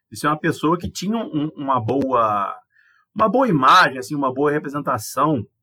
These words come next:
Ah, ele tinha com um, um, um marketing político muito bom, né? Ele era admirado no mundo e vendia aquela ideia de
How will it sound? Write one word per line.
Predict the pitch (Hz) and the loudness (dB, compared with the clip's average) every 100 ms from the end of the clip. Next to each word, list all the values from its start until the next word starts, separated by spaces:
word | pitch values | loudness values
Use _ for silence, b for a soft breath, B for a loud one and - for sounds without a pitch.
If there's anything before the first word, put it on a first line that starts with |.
| _ _ _ _ | _ _ _ _
Ah, | - 185 196 190 | -6 -2 -2 -2
ele | 240 262 | 0 2
tinha | - 233 226 | 0 -2 -2
com | - 220 | 0 -2
um, | 214 | -2
um, | 190 175 - 165 156 151 | -4 -4 -2 -2 -2 -2
um | 147 | 2
marketing | 175 170 160 156 | 4 2 -4 -10
político | - 127 127 - 123 | -4 -4 -4 -8 -6
muito | 135 160 110 | -4 -4 -2
bom, | 110 98 87 | -2 -4 -6
né? | 92 | -14
Ele | 98 104 | -6 -4
era | 120 | -2
admirado | 110 123 123 110 127 139 107 101 | -4 -8 -6 0 4 4 2 -4
no | 101 | -12
mundo | 104 123 107 | -8 -6 -6
e | |
vendia | 95 101 92 120 | -6 -12 -12 -10
aquela | 123 113 | -6 -4
ideia | 104 107 107 | -4 -4 -6
de | 110 | -8